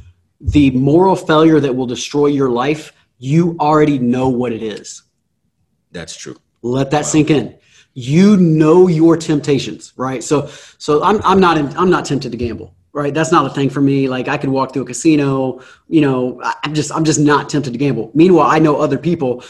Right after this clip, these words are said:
Speaker 1: who, man, they, like, I know a guy that would disappear for four or five days at a time. His wife and family scared to death 'cause he would be off in Biloxi, Mississippi or Las Vegas or something and just disappear
Speaker 2: Mm.
Speaker 1: and come back with no money and nothing and, and, you know, all this.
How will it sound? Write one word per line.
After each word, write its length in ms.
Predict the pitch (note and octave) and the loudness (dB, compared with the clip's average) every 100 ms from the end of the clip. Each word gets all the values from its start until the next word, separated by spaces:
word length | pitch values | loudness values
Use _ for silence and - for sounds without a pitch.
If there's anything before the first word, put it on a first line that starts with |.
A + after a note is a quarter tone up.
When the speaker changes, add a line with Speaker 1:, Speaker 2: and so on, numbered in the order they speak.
| - _ | -20 _
Speaker 1:
who, 360 | D#3+ C#3 B2+ - | 2 2 2 -2
man, 280 | C#3 C3 A#2+ | 0 0 2
they, 400 | D3 E3 C3+ C3 | 2 2 0 -10
like, 240 | D3 C#3 - | -6 -6 -8
I 240 | A2 - D#3 | -10 -4 2
know 160 | E3 | 2
a 40 | C#3 | 4
guy 200 | C#3+ C#3+ | 2 0
that 100 | C#3 | -2
would 80 | B2+ | -2
disappear 420 | C#3+ A#2 D3+ D3 | -4 -4 0 0
for 120 | C#3 | -2
four 180 | - C#3+ | -4 -2
or 40 | |
five 200 | C#3+ B2+ | -2 -2
days 220 | C3+ B2+ | -2 -4
at 40 | A#2 | -6
a 60 | |
time. 260 | A2+ C#3 B2 | -4 -2 -2
His 140 | A#2+ | -4
wife 280 | A#2 C3+ C3 | -4 -4 -4
and 100 | B2 | -6
family 400 | C3+ B2+ A#2+ A2 | -6 -4 -4 -6
scared 400 | - - D#3 C#3+ | -14 -4 2 2
to 60 | B2+ | 2
death 540 | A2 D3 - - - _ | -2 -4 -4 -10 -20 _
'cause 140 | - | -6
he 80 | D3+ | -4
would 100 | C#3+ | -2
be 180 | C#3 C3+ | 0 -2
off 280 | C3 C3+ D3+ | -2 -2 -2
in 100 | A#2+ | -2
Biloxi, 320 | C3 C3 C3+ | -2 -4 -4
Mississippi 540 | B2 A#2+ - C#3 B2 | -6 -6 -6 -6 -2
or 80 | A#2+ | -4
Las 180 | B2 B2 | -4 -4
Vegas 320 | B2+ B2+ A#2 | -4 -4 -6
or 60 | A2+ | -10
something 320 | A2 A2 A2+ - - | -10 -10 -14 -14 -6
and 100 | C3 | -4
just 280 | C3+ A#2 | -4 -4
disappear 560 | B2+ D3 - - D#3 B2 | -4 -2 -4 0 0 2
Speaker 2:
Mm. 240 | G#2+ F#2 | -2 -4
Speaker 1:
and 80 | G2 | -6
come 160 | C#3 C#3 | -4 0
back 240 | C#3 C3+ | 0 -2
with 120 | C3+ | -6
no 300 | B2 C3 C#3+ | -4 0 2
money 320 | C3+ C3 C3 B2+ | 2 0 0 -2
and 100 | A#2 | -2
nothing 360 | B2 B2 B2+ | -4 -4 -4
and, 180 | A#2+ A#2 | -4 -6
and, 240 | A#2 A#2+ | -8 -6
you 60 | D3 | -4
know, 140 | B2+ A#2+ | -4 -4
all 80 | |
this. 260 | A#2+ C3+ - | -4 -6 -6